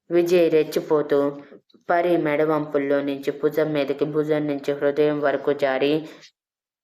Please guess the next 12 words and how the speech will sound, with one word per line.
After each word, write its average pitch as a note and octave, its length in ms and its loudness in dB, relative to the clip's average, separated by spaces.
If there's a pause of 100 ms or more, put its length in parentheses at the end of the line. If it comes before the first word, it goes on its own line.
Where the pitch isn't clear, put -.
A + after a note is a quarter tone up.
(160)
ముద్దులు F3 380 2
పెడుతూ D3 400 2
ఉండగా C#3 380 -2
సడన్గా D3 580 0
డోర్ D3 360 2
కొట్టింది C#3 440 -2
నిషా. C#3 500 -2 (440)
"రెడీ D#3+ 320 4
అయ్యారా C#3+ 500 0
లేదా?" C3+ 380 0
అని C#3 280 -4
అరుస్తూ. C#3+ 480 -4